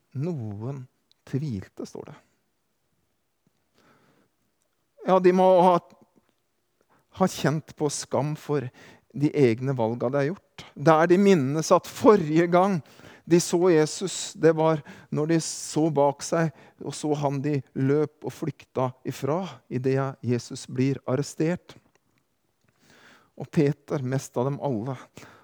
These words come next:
han som banna og fornekta. Ja, begrensningene, de tårner seg opp. Men så sier disse kvinnene noe.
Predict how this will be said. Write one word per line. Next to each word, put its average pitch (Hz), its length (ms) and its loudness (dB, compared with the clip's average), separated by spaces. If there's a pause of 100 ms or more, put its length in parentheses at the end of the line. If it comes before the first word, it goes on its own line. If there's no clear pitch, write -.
(100)
han 127 180 -4
som 127 280 -8
banna 113 500 -6
og 110 160 -16
fornekta. - 560 -10 (800)
Ja, 139 100 0
begrensningene, 143 1040 -2
de 135 240 -4
tårner 104 580 -6
seg 120 380 -6
opp. - 320 -16 (480)
Men 151 180 -2
så 180 300 -10 (100)
sier 147 640 -8
disse 160 260 -8 (140)
kvinnene 131 420 -6
noe. 190 240 -10